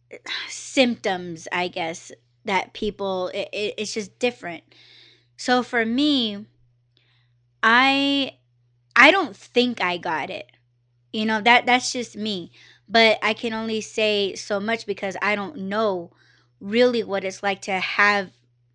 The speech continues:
covid. You know what I'm saying? Um, and the reason why I say it, that I don't think that I've had it, is because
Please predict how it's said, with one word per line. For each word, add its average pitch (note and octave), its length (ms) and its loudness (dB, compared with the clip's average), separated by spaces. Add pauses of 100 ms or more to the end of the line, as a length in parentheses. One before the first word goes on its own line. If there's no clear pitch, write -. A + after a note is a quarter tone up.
covid. G#3 540 -4 (220)
You G3 140 -8
know G3 60 -4
what G3 100 -4
I'm F#3+ 120 -8
saying? F#3+ 420 -8 (520)
Um, G3+ 540 0
and A3 240 -2
the A3 100 4
reason A#3+ 300 -2
why G#3+ 180 0
I G3 100 -6
say G#3+ 580 0 (100)
it, F#3 140 -10
that F#3+ 300 2
I G3 180 0
don't G3+ 300 -8
think G#3+ 220 -4
that F#3+ 160 -2
I've F3+ 180 -4
had G#3 420 4
it, E3+ 240 -8 (420)
is G3 180 -8
because G3+ 680 -2